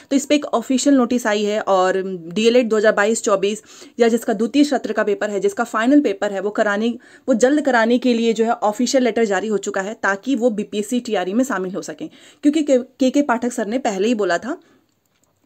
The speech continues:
कि जितने भी डीएलएड वाले हैं, उन सभी का पेपर हम पहले करा लेंगे, ताकि सभी को मौका मिले। तो एक बहुत अच्छा कदम है कि आप अभ्यर्थियों के बारे में सोच के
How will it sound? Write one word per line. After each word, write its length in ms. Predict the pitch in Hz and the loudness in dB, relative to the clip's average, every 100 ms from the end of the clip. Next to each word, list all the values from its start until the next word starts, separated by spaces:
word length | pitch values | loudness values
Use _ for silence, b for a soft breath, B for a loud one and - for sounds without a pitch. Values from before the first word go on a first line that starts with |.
| - | -2
कि 80 | 247 | 0
जितने 260 | 254 302 | 2 4
भी 80 | 277 | 4
डीएलएड 280 | 240 233 240 | 4 4 2
वाले 200 | 202 202 | 2 0
हैं, 140 | 277 | 0
उन 160 | 339 285 | 4 4
सभी 200 | 277 240 | 4 -2
का 100 | 269 | 0
पेपर 260 | 233 240 | 0 0
हम 120 | 247 240 | -2 -4
पहले 260 | 202 185 | -4 -2
करा 220 | 226 220 | 0 0
लेंगे, 240 | 180 180 247 | -2 -4 -6
ताकि 260 | 220 202 | -6 -4
सभी 200 | 240 190 | -4 -2
को 100 | 196 | 2
मौका 280 | 285 196 175 | 2 2 -2
मिले। 260 | 165 147 151 B B B | -6 -6 -8 B B B
तो 60 | 294 | -2
एक 140 | 262 | 0
बहुत 300 | 208 214 285 | -2 -2 -4
अच्छा 340 | - 226 - 269 | -4 -8 -4 0
कदम 280 | 240 330 | 2 2
है 140 | 214 247 | 0 -4
कि 120 | 269 | -4
आप 280 | - 214 233 | -2 -2 0
अभ्यर्थियों 540 | 196 214 220 - 302 | -2 -2 -4 0 2
के 60 | 294 | 2
बारे 260 | 226 226 | 0 2
में 120 | 262 277 | 2 0
सोच 380 | - 247 262 | 0 2 2
के 220 | - 226 | -2 -6